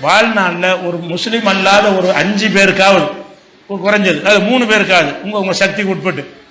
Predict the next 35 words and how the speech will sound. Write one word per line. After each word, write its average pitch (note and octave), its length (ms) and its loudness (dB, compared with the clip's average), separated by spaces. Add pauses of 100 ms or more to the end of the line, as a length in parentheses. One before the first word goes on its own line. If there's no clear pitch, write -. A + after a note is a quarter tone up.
(120)
மூணு A#3+ 200 -2
பேருக்காவது G3+ 600 2
நான் F3+ 180 0
வந்து F3+ 200 -4
இஸ்லாத்தை E3+ 380 -2
எடுத்து E3 180 -6
சொல்லுவேன், E3+ 640 0 (480)
அவன் F3+ 140 -2
சந்தேகத்தை F#3 480 2
தீர்க்குவேன், E3+ 640 0 (340)
அவன் F#3 220 0
இஸ்லாத்துல G#3 420 4
வருவதற்கு F#3 460 -2
என்னால F3+ 320 -2
இயன்ற E3+ 540 2
ஒரு E3 380 -2
பாடுபடும், E3+ 560 2
உழைப்பேன் F#3+ 300 2
என்று F3+ 240 -2
ஒரு G#3+ 100 0
முடிவு A3 260 4
எடுக்கணும். D#3+ 340 0 (340)
முஸ்லீம்ல B3+ 500 0
உள்ளவர்கள்ல F#3 840 2
என்னால் F3+ 340 -2
இயன்ற F3+ 500 2 (240)
ஒரு F3+ 160 -4
பத்து - 380 -2
பேருக்காவது A3 840 2 (800)
நீங்க G3 220 2
வந்து G3 160 2
சத்தியத்தை G3 420 2
நான் E3+ 80 4
எடுத்து F#3 360 0
சொல்லுவேன். D#3 340 2